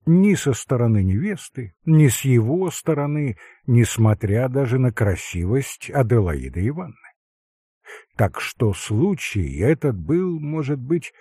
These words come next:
единственным в своем роде в жизни Федора Павловича,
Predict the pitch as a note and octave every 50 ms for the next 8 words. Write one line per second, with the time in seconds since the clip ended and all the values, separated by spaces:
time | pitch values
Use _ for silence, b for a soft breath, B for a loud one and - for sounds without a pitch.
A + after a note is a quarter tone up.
0 | b b b _ _ _ _ _ C3+ G#2+ F#2+ C3 E3 D3+ B2+ A#2+ C#3+ G3+ G3+ E3+
1 | A#2+ - - - - A2 A2 A2 G#2+ G#2 G#2 G#2 G#2 G2+ F#2+ F#2 E2+ - - -
2 | - - A#2+ G#2+ A2 A#2 A2+ A2+ G#2+ G#2 G#2 A2+ C3 F3 F#3 F3 A#2+ A2 G2+ F2+
3 | F2+ D#2+ D#2 D#3+ F#3 E3+ D3+ E3+ E3 D#3 D3 - F#3 F3+ E3 E3 D#3+ D#3+ D3 _
4 | D3+ D#3 C3+ - - - - - -